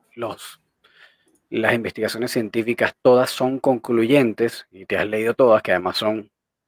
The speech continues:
bastantes, eh, y te las has leído todas y sientes la interpretación que tú le das de que todas son concluyentes y crees eso de manera fehaciente,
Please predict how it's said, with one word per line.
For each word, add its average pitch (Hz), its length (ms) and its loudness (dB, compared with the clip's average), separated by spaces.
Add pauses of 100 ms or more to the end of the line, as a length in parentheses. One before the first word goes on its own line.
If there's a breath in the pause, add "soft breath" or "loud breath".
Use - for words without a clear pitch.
bastantes, 107 680 -6 (500)
eh, 101 400 0
y 110 100 -14
te 107 120 0
las 113 120 2
has 135 60 4
leído 131 220 4
todas 113 240 4
y 98 60 -10
sientes 117 460 -2
la 101 120 -8
interpretación 101 680 -8
que 113 80 -8
tú 120 120 -8
le 123 60 2
das 120 120 0
de 110 80 -2
que - 80 -14
todas 110 220 4
son 143 120 -4
concluyentes 165 640 4 (400)
y 113 120 -14
crees 127 280 2
eso 151 320 2
de 117 160 -4
manera 110 280 -4
fehaciente, 139 640 0